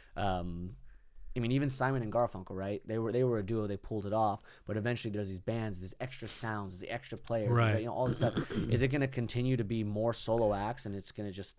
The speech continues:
Speaker 1: hone even more, solo act even more, like an Ed Sheeran to the point where you're by yourself on stage? Or do you think that this will break at some point and people will jump on board with each other again?
Speaker 2: God, man. Well, I hope,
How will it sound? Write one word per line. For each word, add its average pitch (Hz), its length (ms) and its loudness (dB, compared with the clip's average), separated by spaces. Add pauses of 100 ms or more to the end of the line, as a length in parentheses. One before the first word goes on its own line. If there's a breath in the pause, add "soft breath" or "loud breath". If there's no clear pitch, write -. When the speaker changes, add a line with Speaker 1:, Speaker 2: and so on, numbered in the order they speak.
(140)
Speaker 1:
hone 110 420 -6
even 107 200 -4
more, 104 280 -2
solo 110 320 2
act 101 180 -2
even 101 180 -4
more, 135 380 2 (240 loud breath)
like 110 160 -2
an 101 100 -2
Ed 117 140 0
Sheeran 123 380 0
to 123 40 -6
the 107 60 -2
point 110 180 -4
where 82 80 -4
you're 98 80 0
by 98 220 0
yourself 107 400 0
on 113 120 0
stage? 131 480 2 (280 loud breath)
Or 117 80 2
do 120 80 4
you 110 40 0
think 120 200 -4
that 107 120 0
this - 380 -6
will 107 160 -2
break 110 400 2
at - 140 -4
some 95 180 -4
point 95 300 -6
and 95 120 -8
people 104 320 0
will 92 200 -2 (200)
jump 101 280 -2
on 92 140 -4
board 101 180 0
with 95 100 -8
each - 160 -12
other - 160 -8
again? - 180 -6
Speaker 2:
God, 120 240 6
man. 113 220 2 (680)
Well, 156 180 8
I 151 160 10
hope, 180 340 12